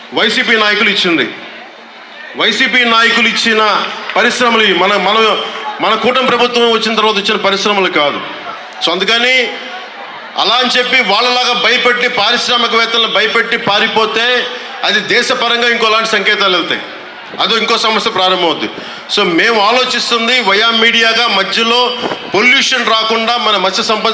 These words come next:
చనిపోకుండా ఎలాంటి పరిష్కారం వెతకాలి. అలాగే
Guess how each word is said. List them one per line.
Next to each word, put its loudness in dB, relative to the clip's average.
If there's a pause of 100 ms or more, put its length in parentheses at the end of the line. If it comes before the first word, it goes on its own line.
(160)
చనిపోకుండా 0 (260)
ఎలాంటి 2
పరిష్కారం 0
వెతకాలి. 0 (420)
అలాగే 2